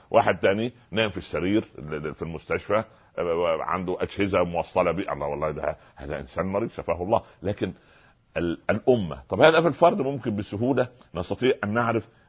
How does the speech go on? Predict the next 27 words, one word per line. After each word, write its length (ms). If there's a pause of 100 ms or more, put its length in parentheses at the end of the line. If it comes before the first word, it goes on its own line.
أن 120
هذا 240
صحيح 340
وهذا 260
سقيم. 400 (480)
لما 180
ننظر 320
إلى 340 (120)
وضع 240
الأمة، 400 (680)
أول 360
علامة 520
من 180
علامات 680
صحة 600
الأمة 580
الإسلامية 640 (440)
أن 160
تدور 360
في 160
فلك 380
الرسالة، 460 (920)
أن 100
تدور 520 (420)
في 120
فلك 300
الرسالة، 440